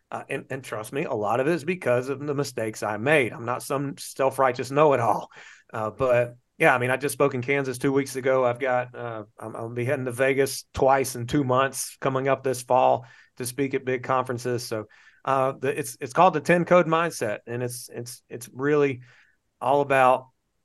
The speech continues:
stop surviving, stop settling. I-, it's, it's more about human growth, and you can overcome a lot more than you thought possible because you're working on you each and every day. Thus, you show up that much better for people you care about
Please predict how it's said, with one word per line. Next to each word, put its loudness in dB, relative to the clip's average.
stop 2
surviving, 2
stop -2
settling. 0
I-, -18
it's, -12
it's -14
more 2
about 0
human -4
growth, 4
and -4
you -4
can -4
overcome 0
a 0
lot 2
more 0
than -4
you -4
thought 2
possible 2
because -8
you're -6
working -2
on -2
you -2
each -10
and -8
every -2
day. 2
Thus, 2
you -6
show 2
up 0
that 0
much -2
better 2
for -4
people -4
you -4
care 4
about 4